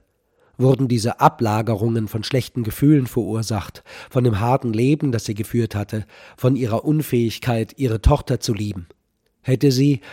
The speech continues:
wäre sie eine bessere Mutter gewesen, weniger von diesen Ablagerungen gehabt. „Sie war wieder in der Stadt“, sagte eine Pflegerin zu ihr. Sie war unvermittelt aufgetaucht, hatte mit Schwung die Vorhänge zurückgezogen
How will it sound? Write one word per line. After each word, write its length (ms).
wäre 280
sie 180
eine 200
bessere 380
Mutter 280
gewesen, 520
weniger 400
von 200
diesen 420
Ablagerungen 800
gehabt. 500
„Sie 200
war 140
wieder 200
in 60
der 100
Stadt“, 420
sagte 380
eine 140
Pflegerin 480
zu 120
ihr. 260
Sie 160
war 340
unvermittelt 640
aufgetaucht, 680
hatte 200
mit 160
Schwung 320
die 100
Vorhänge 500
zurückgezogen 800